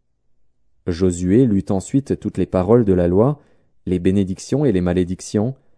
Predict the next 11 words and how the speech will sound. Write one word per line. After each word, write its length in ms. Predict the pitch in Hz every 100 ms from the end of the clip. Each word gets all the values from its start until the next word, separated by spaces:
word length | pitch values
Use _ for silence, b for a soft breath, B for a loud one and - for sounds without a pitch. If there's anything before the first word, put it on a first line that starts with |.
| _ _
suivant 480 | - 127 107 110 139
ce 160 | -
qui 160 | 123 107
est 120 | 92
écrit 260 | 104 - 139
dans 120 | 123
le 100 | 98
livre 300 | 98 123 107
de 80 | 104
la 120 | 101
loi. 320 | 95 85 87